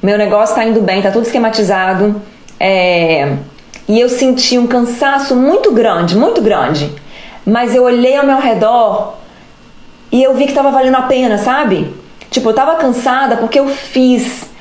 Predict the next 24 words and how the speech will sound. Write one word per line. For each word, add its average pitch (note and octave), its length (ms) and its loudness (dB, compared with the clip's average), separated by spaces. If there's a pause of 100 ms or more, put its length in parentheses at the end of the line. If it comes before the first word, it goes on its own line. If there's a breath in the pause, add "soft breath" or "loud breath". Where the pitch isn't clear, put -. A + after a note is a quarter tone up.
porque G3+ 200 -2
eu B3 40 4
executei, A#3+ 1120 0
porque G3+ 160 -4
eu A#3 40 -2
trabalhei. G#3 920 0 (320 loud breath)
E F#3+ 60 0
eu G#3+ 80 2
tava B3 380 0
ali A#3+ 120 0
naquele B3 280 0
momento G#3+ 720 0 (100)
colhendo A#3 680 0
os A#3 120 -2
frutos G3+ 360 0
disso. D#3 400 -4 (460 loud breath)
Tudo D4 400 4
ao C4 100 2
meu A#3 200 0
redor F#3+ 500 0
tava F#3 260 0
gostoso, F3+ 680 -2
tava E3+ 220 -2
legal. D#3+ 580 -2